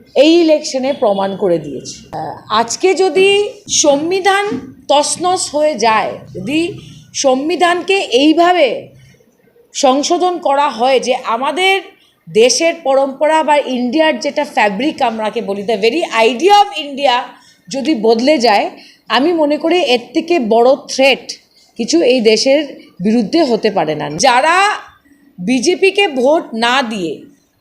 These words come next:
যে দল যেখানে অ্যান্টি বিজেপি ওয়াই স্ট্রং ছিল, ওদেরকে দিয়ে আরেকটা জিনিস প্রমাণ করে দিয়েছে যে কমিউনাল, কমিউনাল পলিটিক্সের পুরোপুরি রিজেকশন হয়ে গেছে। বরাক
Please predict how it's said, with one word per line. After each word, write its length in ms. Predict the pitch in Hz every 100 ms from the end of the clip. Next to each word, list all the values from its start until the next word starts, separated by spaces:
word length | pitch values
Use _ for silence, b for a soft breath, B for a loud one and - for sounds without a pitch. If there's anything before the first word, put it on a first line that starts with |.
| _
যে 220 | 185 233 302
দল 260 | 269 285 294 285
যেখানে 420 | 269 262 285 294 294
অ্যান্টি 320 | 240 226 285
বিজেপি 440 | 277 247 285 302 311 330 B B _
ওয়াই 220 | 214 226 285
স্ট্রং 360 | - - 254 294 311
ছিল, 140 | 294
ওদেরকে 360 | 254 262 294 349
দিয়ে 220 | 269 302 320 233
আরেকটা 360 | 254 349 - 427
জিনিস 260 | 415 415 403 -
প্রমাণ 300 | 302 277 269
করে 200 | 254 262 226
দিয়েছে 400 | 208 190 214 269 392 - B B B B 294
যে 80 | 349 - -
কমিউনাল, 680 | 320 320 381 453 427 349 202 - - _ _ _ _ _ _ -
কমিউনাল 600 | 302 311 359 415 415 453 440
পলিটিক্সের 680 | 349 277 269 302 294 - 359 320 -
পুরোপুরি 420 | 311 302 262 320
রিজেকশন 540 | 269 220 220 233 233 196
হয়ে 220 | 165 143
গেছে। 220 | 143 - - _ _ 196
বরাক 360 | 277 320 381